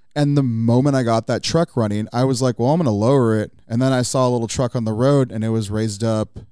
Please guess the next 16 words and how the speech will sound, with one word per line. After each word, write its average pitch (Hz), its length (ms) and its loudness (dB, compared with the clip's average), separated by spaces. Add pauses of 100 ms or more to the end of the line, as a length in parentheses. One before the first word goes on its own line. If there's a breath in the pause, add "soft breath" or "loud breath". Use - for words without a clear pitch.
(120)
uh, 101 680 -6
on 98 320 -8
some, 98 260 -10
like, 98 220 -8
you 135 100 -8
know, 101 240 -6
like, 104 140 -12
fifteen - 400 -8
inch 101 200 -10
tires, 98 460 -8 (100)
fifteen 165 260 -4
inch 135 120 -6
wheels, 123 240 -2
and, 113 100 -6
like, 110 120 -8
some 110 220 -8